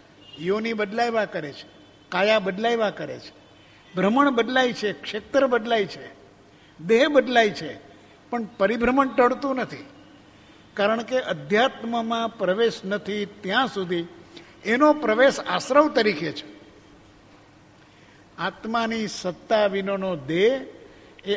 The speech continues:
આશ્રવનું દ્વાર છે. અને આશ્રવ છે એ શુભનો અથવા અશુભનો. શુભનો હશે તો એ સારી બધી ક્રિયાઓ કરશે, દર્શન,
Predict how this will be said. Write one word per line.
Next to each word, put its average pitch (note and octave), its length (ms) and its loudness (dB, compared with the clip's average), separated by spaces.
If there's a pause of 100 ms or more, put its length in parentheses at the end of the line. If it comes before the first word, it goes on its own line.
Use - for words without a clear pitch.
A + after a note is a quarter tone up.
(100)
આશ્રવનું G#3 920 -4
દ્વાર E3+ 420 0
છે. - 240 -14 (2500)
અને E3+ 160 -6 (100)
આશ્રવ B3+ 480 2
છે B3 220 0
એ A#3 120 -6
શુભનો G3+ 540 0
અથવા A3+ 360 2 (1300)
અશુભનો. F3+ 480 -8 (840)
શુભનો D4 540 2
હશે G3+ 260 -2
તો E3 140 -8
એ E3+ 60 -4
સારી A3+ 300 -2
બધી G#3 360 -4
ક્રિયાઓ G3+ 360 0
કરશે, F3+ 460 -8
દર્શન, F#3 480 -4